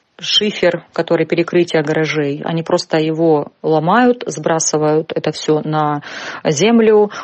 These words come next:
полностью весь мусор, а, всё, что у людей с-, было в гаражах, там, ну, какие-то полки, понятно, что люди своё имущество всё повывозили, но всё равно там что-то пооставалось. Они это всё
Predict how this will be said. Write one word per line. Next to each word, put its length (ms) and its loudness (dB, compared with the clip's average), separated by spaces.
полностью 480 0
весь 220 -2
мусор, 520 -2
а, 200 -2
всё, 220 -2
что 180 -2
у 40 0
людей 300 2
с-, 120 -8
было 360 0
в 100 -14
гаражах, 520 0
там, 140 -4
ну, 80 -2
какие-то 340 -6
полки, 480 2
понятно, 360 -4
что 160 -8
люди 140 -4
своё 260 -4
имущество 420 -6
всё 140 -8
повывозили, 680 0
но 180 -2
всё 160 -4
равно 180 0
там 160 -4
что-то 260 0
пооставалось. 800 0
Они 100 -4
это 140 -4
всё 280 0